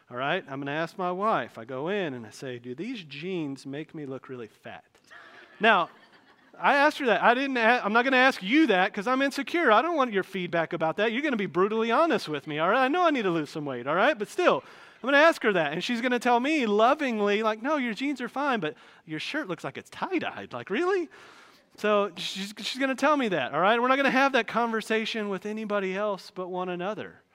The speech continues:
right? Or sometimes you just put your foot in your mouth with your spouse, right, in a way that you never would with anybody else. So whenever my wife was pregnant with our firstborn, Logan, uh, about her third trimester, this interesting thing happened. I don't think it happens often with,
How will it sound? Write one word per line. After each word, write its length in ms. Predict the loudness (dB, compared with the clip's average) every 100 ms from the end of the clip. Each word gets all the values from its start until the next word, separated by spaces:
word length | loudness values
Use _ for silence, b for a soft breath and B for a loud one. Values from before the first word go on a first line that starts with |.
| b b b b -14
right? 180 | -8 -6
Or 60 |
sometimes 420 | -4 -2 0 0
you 80 | -2
just 220 | -4 -4
put 160 | -2 -2
your 80 | -2
foot 220 | -2 -2
in 40 |
your 120 | -2 -2
mouth 240 | -4 -4
with 100 | -8
your 100 | -10
spouse, 440 | -4 0 0 -2
right, 260 | -2 0 0
in 120 | -4
a 60 | -4
way 160 | -2
that 200 | -2 -6
you 80 | -10
never 440 | -6 -4 -2 -4 -4
would 320 | -4 -4 -4
with 180 | -6 -6
anybody 440 | -6 -6 -6 -6
else. 480 | -4 -6 -8 -20 -20 B B B B B B B _
So 640 | -6 -2 -2 -2 -4 -8 -10
whenever 320 | -6 -4 -2
my 160 | -2 0
wife 240 | 0 0
was 100 | -8
pregnant 380 | -8 -8 -6 -10
with 160 | -8 -6
our 180 | -6
firstborn, 680 | -6 -8 -10 -10 -10 -8 -6
Logan, 540 | -6 -6 -8 -10 -12 -16
uh, 180 | -18 -18
about 180 | -12 -10
her 80 | -10
third 300 | -10 -8 -8
trimester, 680 | -6 -6 -4 -8 -10 -12 -12
this 440 | -12 -14 -18 -20 -10
interesting 440 | -10 -8 -8 -6
thing 180 | -6 -4
happened. 300 | -4 -4 -4
I 40 |
don't 120 | -4
think 160 | -4 -6
it 80 | -2
happens 320 | -2 -2 -8
often 560 | -2 0 0 -4 -6 -8
with, 180 | -10